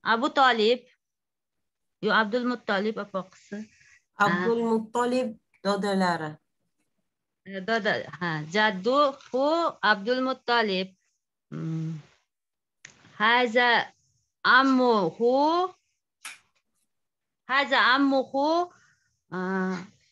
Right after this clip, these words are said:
Speaker 1: Abbos. Haza ammuhu Hamza. Haza ammuhu Abu Talib.
Speaker 2: Mhm.
Speaker 1: Hazihi,
Speaker 2: Daqiqa,
Speaker 1: e,
Speaker 2: mumkin.
Speaker 1: ammatuhu.
Speaker 2: Mamad Alieva, mumkin
Speaker 1: Ha.
Speaker 2: daqiqa.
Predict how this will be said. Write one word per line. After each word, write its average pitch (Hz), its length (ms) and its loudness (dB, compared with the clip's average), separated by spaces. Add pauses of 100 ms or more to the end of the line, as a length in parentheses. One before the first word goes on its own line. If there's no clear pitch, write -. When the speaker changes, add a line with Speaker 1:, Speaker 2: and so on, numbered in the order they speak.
(140)
Speaker 1:
Abbos. 220 640 4
Haza 262 400 0 (120)
ammuhu 269 760 0 (760)
Hamza. 247 580 0
Haza 254 380 -2 (140)
ammuhu 262 680 -4 (1300)
Abu 202 240 -2
Talib. 247 420 4 (840)
Speaker 2:
Mhm. 180 580 -8 (1040)
Speaker 1:
Hazihi, 269 1000 4
Speaker 2:
Daqiqa, 247 500 2
Speaker 1:
e, 233 40 4
Speaker 2:
mumkin. 240 220 6
Speaker 1:
ammatuhu. 214 800 0 (240)
Speaker 2:
Mamad 214 340 2
Alieva, 196 380 0
mumkin 214 360 -2
Speaker 1:
Ha. 190 100 -8
Speaker 2:
daqiqa. - 480 -12